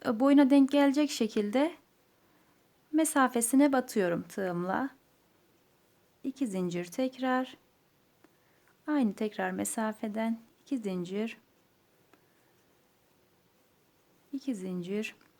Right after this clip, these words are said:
Birazcık daha bakın. Çektiğimiz zaman kendiliğinden kırılıyor bakın sertlik oluştuğu için. Başka hiçbir şey yapmanıza gerek kalmıyor. Hemen şöyle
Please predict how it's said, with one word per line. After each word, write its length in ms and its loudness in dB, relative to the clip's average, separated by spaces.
Birazcık 380 -4
daha 200 -6
bakın. 240 -12
Çektiğimiz 540 -2
zaman 280 4
kendiliğinden 680 8
kırılıyor 460 2
bakın 220 -6
sertlik 520 -2
oluştuğu 400 -2
için. 460 0
Başka 240 -4
hiçbir 160 -8
şey 160 0
yapmanıza 480 0
gerek 380 0
kalmıyor. 640 -2
Hemen 440 0
şöyle 400 -10